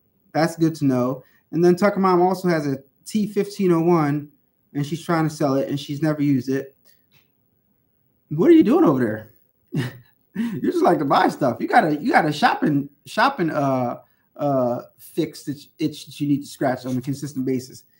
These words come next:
And it's not just little stuff right here. You got a big Rokoma machine that you never use,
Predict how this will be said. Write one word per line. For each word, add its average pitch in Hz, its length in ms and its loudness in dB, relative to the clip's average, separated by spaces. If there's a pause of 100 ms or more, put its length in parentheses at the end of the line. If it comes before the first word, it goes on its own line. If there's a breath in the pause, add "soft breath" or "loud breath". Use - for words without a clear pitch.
(340)
And 147 120 0
it's - 140 0
not 175 160 2
just 143 160 -2
little 165 200 4
stuff - 260 -8 (100)
right 139 140 0
here. 135 80 0
You 160 80 2
got 190 120 2
a 147 60 0
big 190 440 2
Rokoma 190 380 0
machine 151 360 0
that 139 160 -6
you 147 60 -2
never 190 200 2
use, 143 440 0